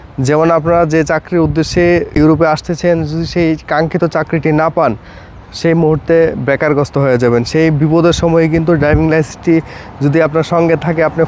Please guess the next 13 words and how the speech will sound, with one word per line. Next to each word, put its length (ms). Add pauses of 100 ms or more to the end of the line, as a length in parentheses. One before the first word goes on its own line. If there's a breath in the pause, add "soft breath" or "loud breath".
ফুড 140
ডেলিভারি 460
অথবা 280 (120)
Uber 220
করে 240
কিন্তু 260
আপনি 220 (440 loud breath)
ভালো 260
একটি 180
টাকা 240
রুজি 220
করতে 220
পারবেন। 360